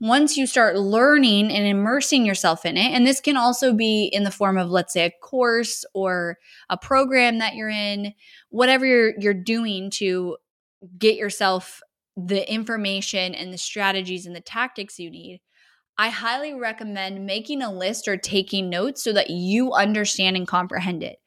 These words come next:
There's some saying out there that you won't really know something until you can teach it. And that's really true. So if you want to really understand something in your business,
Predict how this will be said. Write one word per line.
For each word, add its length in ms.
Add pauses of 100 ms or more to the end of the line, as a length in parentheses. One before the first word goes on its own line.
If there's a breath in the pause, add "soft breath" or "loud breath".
(500 loud breath)
There's 240
some 240
saying 420
out 200
there 180
that 220
you 180
won't 340
really 720 (320)
know 280
something 480
until 280
you 140
can 200
teach 360
it. 140 (680 loud breath)
And 120
that's 220
really 300
true. 300
So 140
if 120
you 380
want 400
to 160
really 540
understand 760
something 380
in 100
your 140
business, 600